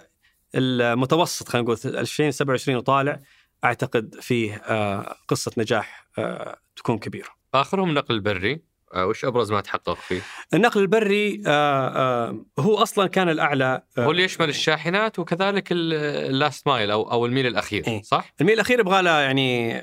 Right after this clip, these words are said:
Speaker 1: م-، فقرة لوحدة، بس
Speaker 2: طيب،
Speaker 1: خلينا
Speaker 2: أوكي. جاء عطنا النقل البري الحين، بعدين نشوف ال-،
Speaker 1: أنا
Speaker 2: ال-
Speaker 1: عندي، ويعرفون مجلس الشراكة اللوجستية، أجلس معهم دائما. قلت لك أنا ضد مبدأ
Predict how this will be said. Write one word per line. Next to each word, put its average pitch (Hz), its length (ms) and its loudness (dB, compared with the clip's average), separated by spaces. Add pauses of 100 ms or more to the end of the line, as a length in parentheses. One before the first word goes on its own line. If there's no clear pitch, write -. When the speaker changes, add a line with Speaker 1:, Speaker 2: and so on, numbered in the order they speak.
(120)
Speaker 1:
م-، 131 340 -2
فقرة 127 380 0
لوحدة، 127 360 0
بس 135 100 2
Speaker 2:
طيب، 120 200 2
Speaker 1:
خلينا 156 260 2
Speaker 2:
أوكي. 107 220 -6 (160)
جاء 123 200 0
عطنا 139 240 0
النقل 123 460 0
البري 104 300 0
الحين، 127 380 -2
بعدين 110 260 0
نشوف 92 300 -4
ال-، - 260 -2
Speaker 1:
أنا 180 120 2
Speaker 2:
ال- 180 40 2
Speaker 1:
عندي، 175 480 -2 (760)
ويعرفون 151 560 2
مجلس 127 340 0
الشراكة 135 320 0
اللوجستية، 127 420 0
أجلس 117 220 -2
معهم 110 380 0 (760)
دائما. 110 360 2
قلت 160 220 0
لك 160 120 0
أنا 165 120 2
ضد 170 340 -2
مبدأ 143 420 0